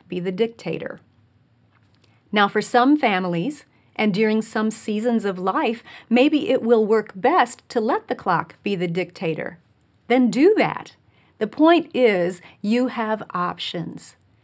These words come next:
Set up your daily schedule to fit your family, whether that is a timetable schedule or a time boxes schedule.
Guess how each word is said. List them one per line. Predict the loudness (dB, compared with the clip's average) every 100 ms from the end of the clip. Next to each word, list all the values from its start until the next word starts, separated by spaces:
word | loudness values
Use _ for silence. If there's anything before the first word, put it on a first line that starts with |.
| _ _
Set | -14 0 2 2
up | 2 0
your | 0
daily | 0 0 -2 -4
schedule | -4 -4 -4 -4 -4 -6 -10 -10
to | -10
fit | 0 0 0 -6
your | -6 -6
family, | -6 -8 -8 -8 -12 -16 -20 _ _ _ _
whether | -2 2 2 2
that | 2 0
is | -2 -2 -4
a | -8
timetable | -12 -6 -2 -2 -4 -2 -2 -2 -4 -6
schedule | -4 -4 -2 -2 -4 -6 _ _ _ _
or | -4 -2
a | -4
time | -4 -2 0 0
boxes | 2 0 -2 -8 -8 -8 -14
schedule. | -18 -8 -6 -4 -6 -10